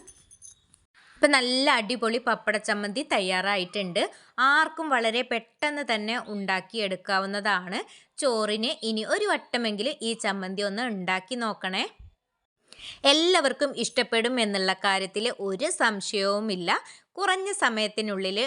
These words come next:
ഉണ്ടാക്കിയെടുക്കാൻ പറ്റുന്ന ഒരു അടിപൊളി റെസിപ്പി തന്നെയാണ്. അതുകൊണ്ട് നിങ്ങൾ ഇതുപോലെ ഒന്ന് ട്രൈ ചെയ്ത് നോക്കണേ.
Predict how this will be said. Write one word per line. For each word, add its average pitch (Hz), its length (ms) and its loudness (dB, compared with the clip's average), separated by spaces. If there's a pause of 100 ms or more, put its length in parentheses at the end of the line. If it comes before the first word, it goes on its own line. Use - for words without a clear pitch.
ഉണ്ടാക്കിയെടുക്കാൻ 190 880 -4
പറ്റുന്ന 196 380 -2 (300)
ഒരു 196 240 -8
അടിപൊളി 208 520 -4
റെസിപ്പി 196 420 -4
തന്നെയാണ്. 196 640 -2 (360)
അതുകൊണ്ട് 220 360 0
നിങ്ങൾ 427 380 0
ഇതുപോലെ 214 480 0
ഒന്ന് 214 260 -2 (440)
ട്രൈ 196 260 -4
ചെയ്ത് 208 360 0
നോക്കണേ. 185 520 -2